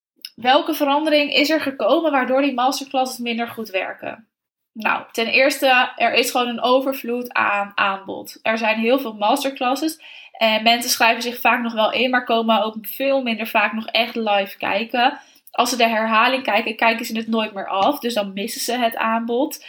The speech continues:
Ten tweede kijken we tegenwoordig zoveel masterclasses dat we gewoon niet bij iedereen kunnen kopen. Dus we moeten selectief zijn. En daarin kopen we soms ook helemaal niet, omdat er dus te veel keuze is. En dat ligt dan niet aan jou of aan jouw aanbod, maar dat ligt gewoon aan het aanbod van iedereen.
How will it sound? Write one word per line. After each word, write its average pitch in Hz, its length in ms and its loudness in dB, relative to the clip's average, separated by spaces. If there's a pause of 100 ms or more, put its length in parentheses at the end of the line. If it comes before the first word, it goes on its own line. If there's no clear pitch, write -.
(320)
Ten 254 160 2
tweede 254 360 4
kijken 254 380 2
we 220 120 0
tegenwoordig 226 500 -2
zoveel 262 560 2
masterclasses 226 800 -2
dat 220 200 2
we 226 80 -2
gewoon 220 360 0
niet 262 180 0
bij 226 140 2
iedereen 240 400 -2
kunnen 220 260 -8
kopen. 202 360 2
Dus 226 120 -4
we 220 80 -4
moeten 262 420 0
selectief 233 680 -2
zijn. 247 480 -2 (280)
En 233 200 0
daarin 240 480 4
kopen 233 300 2
we 226 80 0
soms 220 280 -4
ook 220 120 -4
helemaal 214 320 -4
niet, 220 360 -2
omdat 233 280 0
er 233 120 2
dus 226 200 -4
te 285 160 2
veel 220 240 -6
keuze 208 560 -4
is. - 200 -12 (240)
En - 120 -4
dat 247 140 0
ligt 277 220 2
dan 277 160 0
niet 269 220 2
aan 202 320 0
jou 190 360 2
of - 140 0
aan 208 200 -2
jouw 196 200 2
aanbod, 220 520 0
maar 233 100 2
dat 240 140 0
ligt 233 340 0
gewoon 220 400 0
aan 220 320 -4
het 208 200 -4
aanbod 254 440 0
van 220 220 -8
iedereen. 226 960 -2